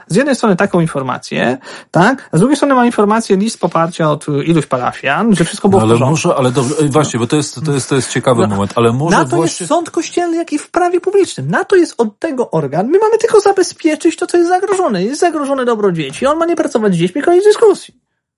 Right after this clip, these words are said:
Speaker 1: A od tego jest sąd kościelny, ma to rozstrzygać, albo sąd państwowy ma to rozstrzygać. Nie my będziemy to rozstrzygać. I biskup ma taką samą decyzję podjąć, jak, jak pan jako dziennikarz, a jako, też jako naukowiec. My nie mo-, jako naukowiec też nie mogę rozstrzygać winy.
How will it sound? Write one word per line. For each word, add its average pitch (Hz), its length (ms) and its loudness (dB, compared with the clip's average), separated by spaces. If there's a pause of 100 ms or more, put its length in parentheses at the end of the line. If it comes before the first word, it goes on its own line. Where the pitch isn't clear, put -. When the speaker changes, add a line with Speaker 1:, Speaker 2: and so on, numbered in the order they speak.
(200)
Speaker 1:
A 196 220 0 (160)
od 302 160 -2
tego 427 200 0
jest 269 180 -2
sąd 277 200 0
kościelny, 247 320 -6
ma 311 80 0
to 370 100 -2
rozstrzygać, 370 500 0
albo 214 180 0
sąd 247 200 -6
państwowy 220 300 0
ma 277 120 -4
to 302 80 0
rozstrzygać. 311 440 0
Nie 214 160 4
my 403 180 2
będziemy 262 300 0
to 143 60 -6
rozstrzygać. - 440 -16 (300)
I 151 80 0
biskup 320 260 2
ma 294 80 4
taką 294 200 -2
samą 320 180 4
decyzję 302 320 0
podjąć, 311 220 0
jak, 330 120 -4
jak - 160 -6
pan 320 200 0
jako 294 200 2
dziennikarz, 277 400 -2
a - 20 2
jako, 294 260 2 (240)
też - 200 -4
jako 302 180 2
naukowiec. 330 540 0
My 175 120 2
nie 285 120 0
mo-, 311 80 -2
jako 202 260 2
naukowiec 240 280 -2
też - 120 -12
nie 339 60 2
mogę 185 160 2
rozstrzygać 131 380 -6
winy. - 240 -12